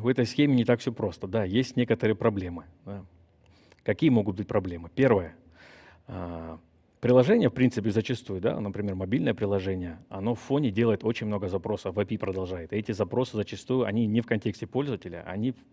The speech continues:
там, э, в контексте, м, ну, анонимных запросов. Они продолжают делать эти запросы в эй пи, а, с анонимными токенами. А, зачастую такие приложения, м, делают запросы асинхронно, и в, м, потоков таких может быть несколько.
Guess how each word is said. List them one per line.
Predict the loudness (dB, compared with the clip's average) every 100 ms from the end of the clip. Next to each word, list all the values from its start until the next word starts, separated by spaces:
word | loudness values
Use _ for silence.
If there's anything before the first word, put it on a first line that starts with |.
| -20
там, | -14 -14 -14 -18 -20 -20 -8
э, | -2 0 0
в |
контексте, | 0 2 4 4 2 0 0 -6
м, | -12 -8
ну, | -2 0
анонимных | 4 6 6 4
запросов. | 2 0 -4 -4
Они | 0 0
продолжают | 2 2 2 2
делать | 2 0
эти | 0
запросы | -2 0 -2 -2 -2
в |
эй | -2
пи, | -2 -4 -4 -12 -20 -16
а, | -10
с | -2 2
анонимными | 4 6 4 2
токенами. | -2 -8 -10 -10 -14 -20 -20 -14
А, | -6 2
зачастую | 2 2 0 2
такие | 2 0
приложения, | 0 0 2 2 2 0 -4 -14 -12
м, | -10 0
делают | 4 6
запросы | 4 4 2 2 -2 -8 -8 -6
асинхронно, | -6 -4 0 2 2 0 -6 -8
и | -2 0
в, | -2
м, | -4 -8 -8 -12 -18 -20 -20 -20 0
потоков | 4 4 4
таких | 2 2 2
может | 2 0
быть | 0 0
несколько. | -2 -4 -16